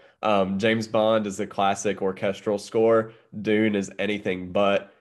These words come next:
He's got female chanting. He's got, like, breathy sounds that he recorded and played in reverse.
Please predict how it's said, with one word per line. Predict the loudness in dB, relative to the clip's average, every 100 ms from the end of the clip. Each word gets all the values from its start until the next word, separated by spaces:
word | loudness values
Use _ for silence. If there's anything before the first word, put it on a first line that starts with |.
| _
He's | -8 -8
got | 0 2 2 -2 -8
female | -2 0 2 2 2 0
chanting. | -4 -2 -2 -4 -4 -4
He's | -6 -8 -6
got, | 0 0 2
like, | -2 -2
breathy | -8 -2 0 0 -2 -6
sounds | -2 0 2 0 -2
that | -6
he | -4
recorded | -4 -4 -2 0 2 0
and | -2 -6
played | 0 2 2
in | -2
reverse. | -4 -2 2 2 2 -2 -14